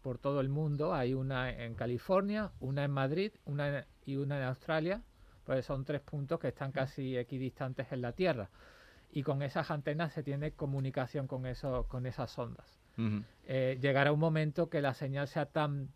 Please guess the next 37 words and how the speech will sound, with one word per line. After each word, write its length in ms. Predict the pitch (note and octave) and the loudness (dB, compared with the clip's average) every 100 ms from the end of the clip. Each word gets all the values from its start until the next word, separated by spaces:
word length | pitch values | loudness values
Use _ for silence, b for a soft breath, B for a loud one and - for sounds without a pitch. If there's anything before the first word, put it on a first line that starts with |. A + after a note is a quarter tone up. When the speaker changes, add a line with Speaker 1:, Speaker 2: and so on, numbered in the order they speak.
| - | -6
Speaker 1:
leve, 440 | C3+ D#3 D#3+ C#3+ | 0 4 4 4
digamos, 420 | C#3 C3+ C3+ D3+ E3+ | 2 2 2 2 -2
por 160 | D3+ | -2
la 100 | C3 | 0
distancia 580 | B2+ A#2+ - C3 B2 D#3+ | 0 -2 -2 -2 0 -2
que 160 | - C3 | -2 -4
se 140 | C#3 | -2
pierda 340 | A#2+ C3 C3 C#3+ | 0 2 2 0
comunicación 560 | C3+ C3 B2+ A#2 C#3 | 0 -2 -2 -4 -4
con 140 | C3 C3 | -4 -4
esas 280 | C3 B2 F3 | -2 -4 -2
ondas. 400 | F3+ C3 A2 - | 0 -2 -4 -8
Pero 160 | C#3 C#3 | 0 0
esas 280 | F3 D#3+ | 2 0
ondas 320 | F#3 F3 F#3+ G3 B B B B B B - | 0 2 0 -2 B B B B B B -6
tienen, 580 | D#3+ D#3+ E3 F#3+ G#3 G3 - _ - - - | 4 6 6 2 0 -6 -12 _ -20 -20 -4
es 140 | C3+ | 0
un 100 | F3 | 4
detalle 360 | D#3 C#3 D#3 D#3+ | 2 4 4 4
bonito, 440 | C#3+ E3 F3+ D3 | 2 0 2 0
tienen 420 | C3 D3+ D3+ D#3+ - | 0 0 0 -2 -4
un, 640 | D3+ D3+ D#3 D#3 D#3 C#3 - | -2 2 4 4 2 0 -4
un 180 | D3+ D3 | 0 4
disco, 440 | D#3+ E3 - D#3 - - - B B B - - | 6 4 2 -8 -8 -6 -6 B B B -14 -6
eh, 480 | B2+ B2 B2 B2 - | -2 -2 -2 -4 -4
hecho 340 | C3 - D3+ | -8 -6 -6
de, 340 | C#3 C3 B2+ A#2+ | -2 0 0 0
de 100 | A#2 | -4
platino, 580 | - A2+ - E3+ D3+ A#2+ | -4 -6 -2 -2 -2 -2
creo, 280 | D3 D#3+ B2+ | -2 0 0
de 120 | A#2+ | -2
un, 180 | A#2+ B2 - - | -4 -8 -10 -10
de 60 | A#2+ | -8
un 60 | |
material 360 | B2 B2+ B2+ B2 | -6 -2 0 0
bastante 380 | A#2+ - C3+ C3+ | -2 -4 -4 -2
precioso, 500 | C3 - C#3+ C3 | -4 -2 -4 -4